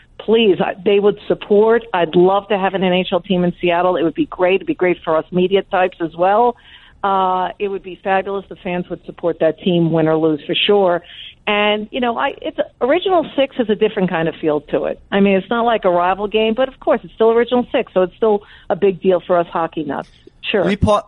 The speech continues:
Speaker 2: let me pause on that Seattle thing for a second, 'cause we've talked about this before on the show. I, my only concern is that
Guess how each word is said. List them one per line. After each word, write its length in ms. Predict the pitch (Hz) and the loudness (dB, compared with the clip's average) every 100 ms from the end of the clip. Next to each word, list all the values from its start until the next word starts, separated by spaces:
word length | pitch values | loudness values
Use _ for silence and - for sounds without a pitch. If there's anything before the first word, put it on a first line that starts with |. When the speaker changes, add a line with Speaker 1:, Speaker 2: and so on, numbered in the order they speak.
| _ | _
Speaker 2:
let 80 | 156 | -2
me 60 | 185 | 0
pause 260 | 202 175 | 2 0
on 40 | 156 | 0
that 140 | 143 | -4
Seattle 320 | - 120 123 | -2 -2 0
thing 160 | 131 107 | -4 -10
for 120 | - | -12
a 40 | 98 | -12
second, 420 | 110 95 98 85 | -8 -8 -8 -10
'cause 240 | 123 - - 85 | -12 -12 -16 -10
we've 160 | 139 | -6
talked 160 | 202 180 | -2 -2
about 160 | 175 147 | -2 -6
this 180 | 127 | -8
before 260 | - 113 120 | -14 -10 -10
on 40 | |
the 60 | 104 | -10
show. 340 | - 117 104 - _ - _ - _ - | -6 -4 -4 -8 _ -20 _ -20 _ -12
I, 60 | - | -4
my 160 | 165 | -2
only 220 | 220 285 | 0 -2
concern 500 | - 196 - 185 170 | -4 -6 -4 -4 -2
is 140 | 143 113 | -4 -2
that 220 | 120 | -2